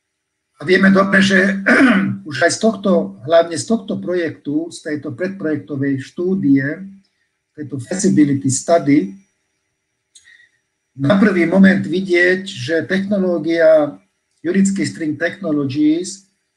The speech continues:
naozaj môže stáť niekoľkonásobne menej v porovnaní,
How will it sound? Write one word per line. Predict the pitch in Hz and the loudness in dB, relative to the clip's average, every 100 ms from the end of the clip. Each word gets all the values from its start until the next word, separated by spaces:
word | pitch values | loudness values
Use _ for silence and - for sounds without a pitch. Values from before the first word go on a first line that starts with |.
| _ _ - | _ _ -4
naozaj | 185 226 170 147 | 2 2 2 0
môže | 151 160 143 | 0 -2 -2
stáť | 143 - 147 - | -4 -2 -4 -2
niekoľkonásobne | 151 151 160 147 156 143 143 143 143 135 | -2 -2 -2 -4 -4 -4 -4 -6 -6 0
menej | 139 170 165 139 | 0 0 -2 -4
v | 139 | -4
porovnaní, | 156 151 151 147 143 143 | -4 -4 -2 -4 -2 0